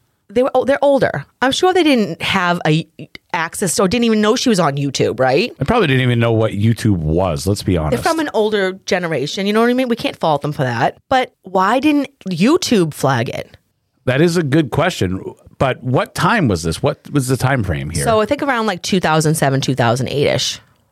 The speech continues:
Speaker 2: Okay. Yeah, it's definitely something. I, you can't say it was, oh, the infancy of YouTube and, like, the A I wasn't there and stuff, but, you know, it makes you wonder. Things weren't as easily found back then.
Speaker 1: Right. I don't know.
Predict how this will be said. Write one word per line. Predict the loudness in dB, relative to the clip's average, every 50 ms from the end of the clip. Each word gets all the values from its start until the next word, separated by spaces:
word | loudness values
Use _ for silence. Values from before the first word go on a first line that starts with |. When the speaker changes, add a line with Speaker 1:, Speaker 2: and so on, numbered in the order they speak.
| _ _ -2
Speaker 2:
Okay. | -2 -2 0 0 0 0 0 -2 -2 -2
Yeah, | 0 0 2 2
it's | 0 0 0
definitely | -2 -2 -2 0 0 2 2 2
something. | 2 2 0 0 0 0 0 2 2 2
I, |
you | 0 0 -2 -4 -4
can't | -2 0 -2 -2 -2
say | -2 -2 0 2 2
it | 2
was, | 2 2 2
oh, | 2 2 2 2
the | 2 2 2
infancy | 2 0 -2 -4 -4 -2 0 0 0
of | 2 2
YouTube | 2 0 0 0 2 2 2 2 2 2
and, | 2 0 0 0 0
like, | 0 0 0 0 0
the | -2 -2 0
A | 0 0 0
I | 0 0 2 2 2
wasn't | 2 2 2 0 -2 -2 0
there | 0 2 2 2 2
and | 2 0
stuff, | -2 -2 0 0 -2 -2 -2
but, | -2 -2 -2 -2 -8 -20 -20 -20 -20 -20 -20 _ _ _ _ _ _ _ _ _ _ _ _ _ _ -4
you | -2 0 2
know, | 2 2 2 2
it | 0 0 -2
makes | 0 0 0 0 2
you | 2 2
wonder. | 2 2 2 0 0 0
Things | 0 0 0 0 0 2
weren't | 2 2 2 2 0 -4 -6
as | -6 -4 -2 0 0 0 0 -4 -10 -12 _ 0
easily | 0 2 2 4 2 2 2
found | 2 0 0 0 0 0 0
back | 0 -2 -2 -4 -4
then. | -4 -4 -4 -4 -6 -4
Speaker 1:
Right. | -4 -4 -4 -4 -6 _ _ _ _ _ _ _ _ _ _ _ _ _ _ -2
I | 0
don't | 0 2 2
know. | 2 2 2 2 0 -2